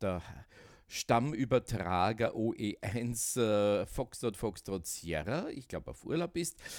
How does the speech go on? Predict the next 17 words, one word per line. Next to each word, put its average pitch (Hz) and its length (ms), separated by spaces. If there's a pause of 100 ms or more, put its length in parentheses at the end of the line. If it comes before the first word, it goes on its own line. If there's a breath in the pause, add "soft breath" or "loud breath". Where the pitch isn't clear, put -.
(160 loud breath)
äh, 123 260 (220)
überträgt 117 760
über 107 160
den 98 220
Repeater 104 560
O 95 80
E 65 100
eins 87 380
X - 340
K 90 200
U 143 380
auf 98 320
zwei 95 320
Komma 92 420
vier 90 400
Gigahertz. 113 680 (460 loud breath)
Heute 104 720